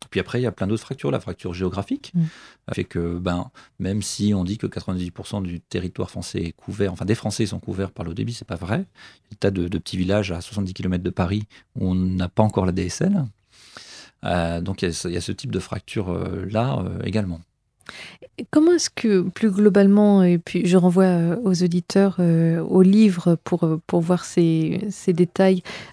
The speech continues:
Speaker 2: Euh, nous mettrons tout sur le
Speaker 1: Alors,
Speaker 2: site, évidemment.
Speaker 1: le livre est téléchargeable sur, euh, renaissance numérique point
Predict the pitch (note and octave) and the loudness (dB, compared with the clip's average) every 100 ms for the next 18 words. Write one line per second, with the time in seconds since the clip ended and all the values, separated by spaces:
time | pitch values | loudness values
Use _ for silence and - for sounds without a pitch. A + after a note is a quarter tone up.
0 | - F3 F3+ F#3 - F#3 F#3+ - E3+ D#3+ | 4 8 8 8 6 0 0 2 2 2
1 | F#3 F3+ F3 D#3+ E3 E3+ - - G2 A2 | -2 -2 0 4 6 6 2 -2 2 4
2 | B2 G2 G2 F#2+ G2+ C3+ - - G#2 F#2 | 4 2 0 0 -2 -2 -8 -8 -6 -4
3 | F2+ F2+ F2 F#2+ F#2+ G#2+ G2+ F#2+ F2+ A#2 | -2 -2 -2 -2 -2 -2 -4 -4 -4 -4
4 | - G#2 F#2 | -2 -2 -2